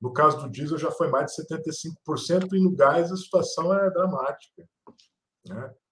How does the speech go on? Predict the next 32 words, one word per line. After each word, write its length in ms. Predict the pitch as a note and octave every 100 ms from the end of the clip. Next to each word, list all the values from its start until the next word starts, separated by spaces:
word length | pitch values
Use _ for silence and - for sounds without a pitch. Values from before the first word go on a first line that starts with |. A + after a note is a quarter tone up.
| _ _ -
É, 400 | F2 F2 F2 E2+
aumentou 360 | E2+ G2+ A#2+ C3
mais 160 | B2+ C#3
de 80 |
setenta 300 | - - E3+
e 40 | F3
nove 220 | E3 D#3 -
por 100 | F#3
cento 400 | - B2+ B2+ - _ _ _ _ _ _
o 80 |
preço 300 | G#2+ G#2+ G2+ -
do 100 | F#2+
botijão. 520 | A2 - G#2 G#2+ A2
Quer 80 | G2
dizer, 120 | A2+
um 100 | -
país 320 | E3 D#4+ -
que 140 | -
tem 260 | - F#3+ A3+
capacidade 540 | E3+ - C3+ - A#2+
de 60 | -
produção 420 | A#2+ A2+ - A#2+
de 100 | A2
hidrocarboneto, 720 | G#2+ A2+ A2+ G#2 A2 G2+ F#2+
que 120 | - -
produz 420 | C3+ B2 C#3 F#3+
óleo, 260 | D#3+ A2 -
que 120 | -
produz 380 | A#2 A2+ D3 F3
gás, 340 | - - F#3
tem 120 | - A#2+
um, 380 | B2 A#2+ A2+